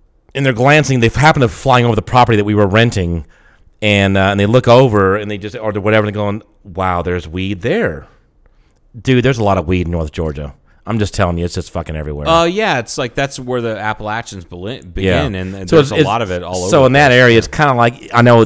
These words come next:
Speaker 1: Northern California is di-, it's really f-, different and better, but this is kind of the Northern California
Speaker 2: Well, so
Speaker 1: of
Speaker 2: you have North Georgia,
Speaker 1: Yeah.
Speaker 2: North Georgia, Northern California, and Kentucky.
Speaker 1: Yeah.
Speaker 2: Those are your big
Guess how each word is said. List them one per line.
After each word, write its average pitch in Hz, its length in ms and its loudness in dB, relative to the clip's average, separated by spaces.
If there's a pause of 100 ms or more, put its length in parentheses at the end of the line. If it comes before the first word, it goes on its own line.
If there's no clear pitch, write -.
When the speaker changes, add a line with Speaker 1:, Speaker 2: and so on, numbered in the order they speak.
(160)
Speaker 1:
Northern 110 280 2
California 101 460 0
is 85 60 -6
di-, 104 200 -2
it's 104 200 -4
really 98 460 2
f-, - 200 -16 (300)
different 92 420 -2
and 87 160 -6
better, 82 320 -2 (240)
but 104 120 -6
this 117 100 -2
is 120 80 -4
kind 156 240 2
of 120 60 2
the 113 80 4
Northern 110 300 4
California 92 800 -2 (340)
Speaker 2:
Well, 120 360 -4
so 87 300 2
Speaker 1:
of 82 100 -4
Speaker 2:
you 127 80 0
have 113 160 -2
North 120 280 -2
Georgia, 104 440 -6 (240)
Speaker 1:
Yeah. 87 160 0
Speaker 2:
North 160 140 -2
Georgia, 147 420 -6
Northern 123 260 -8
California, 113 720 -8
and 95 260 -10
Kentucky. 90 540 -10 (180)
Speaker 1:
Yeah. 107 280 2 (240)
Speaker 2:
Those 117 260 0
are 135 60 -4
your 113 260 -4
big 101 540 -6